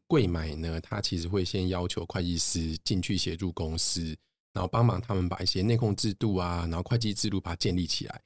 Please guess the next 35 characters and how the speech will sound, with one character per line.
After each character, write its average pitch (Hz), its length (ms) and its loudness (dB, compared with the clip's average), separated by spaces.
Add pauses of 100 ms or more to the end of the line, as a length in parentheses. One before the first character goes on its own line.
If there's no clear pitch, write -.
(360)
但 190 120 6
它 190 120 8
要 190 160 8
求 117 180 4
的 104 60 6
并 113 180 4
不 92 80 0
是 - 140 2
那 101 80 2
种 90 80 -4
上 98 180 2
市 90 100 2
柜 95 140 4
规 85 220 0
模 87 180 0
的 - 100 -8
那 92 100 0
么 90 100 0
复 - 300 -2
杂 - 200 -6
啦， - 180 -8 (420)
他 151 100 2
们 135 80 8
其 104 100 4
实 104 80 2
有 92 80 2
那 90 60 2
种 92 140 0
比 92 80 -6
较 95 120 -2
简 90 340 0
易 160 160 4
的 95 120 0
版 92 320 0
本 92 180 -2